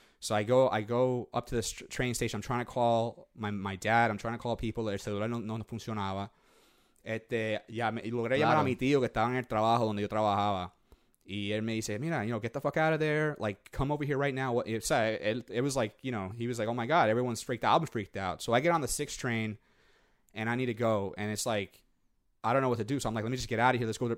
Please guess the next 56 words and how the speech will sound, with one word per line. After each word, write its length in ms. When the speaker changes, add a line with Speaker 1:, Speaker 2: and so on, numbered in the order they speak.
Speaker 1:
I 40
mean, 100
I 60
was 160
living 140
in 100
the, 340
I 60
was 100
living 160
in 60
Westchester. 500
So, 260
and 120
I 20
was 140
working 180
in 80
the 80
Bronx. 600
So 100
I 40
was 100
like, 120
"Let 80
me 60
go 120
to 60
the 60
Bronx." 400
But 300
the 80
train 320
stops 360
at, 160
uh, 340
at 100
Saint 240
Mark's 500
on 140
the 80
six 280
line, 280
right? 300
And 100
it 80
says, 260
you 60
know, 80
"Everyone 240
needs 140
to 40
get 160
off. 280
The 60
trains 580